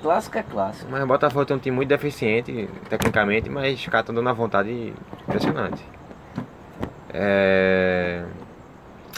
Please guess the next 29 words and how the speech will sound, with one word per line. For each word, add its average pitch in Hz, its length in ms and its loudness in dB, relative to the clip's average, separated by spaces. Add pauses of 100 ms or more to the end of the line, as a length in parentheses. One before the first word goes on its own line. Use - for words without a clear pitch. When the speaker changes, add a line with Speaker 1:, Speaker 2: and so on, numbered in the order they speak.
(120)
Speaker 2:
Enfim. 98 420 -4 (560)
E 117 280 6
o 120 200 8
América 123 340 4
Mineiro 135 480 2
dispensa 123 300 -4
comentário, 95 420 0
né? 92 80 0
Vai 98 120 2
pegar 107 180 0
o 104 40 -2
Flamengo 107 460 2
lá 104 200 4
no 113 380 0
Kleber 104 320 2
Andrade, 95 300 2
lá 95 60 4
no 101 80 2
Espi-, - 260 -6
no 110 100 -2
Espírito - 360 -6
Santo. 87 320 -8
Então, 98 160 -10 (1080)
tendência 101 360 0
é 104 40 0
levar 104 120 2
uma 104 80 0
enfiada. 90 320 -6 (1200)
<laughs> 185 380 0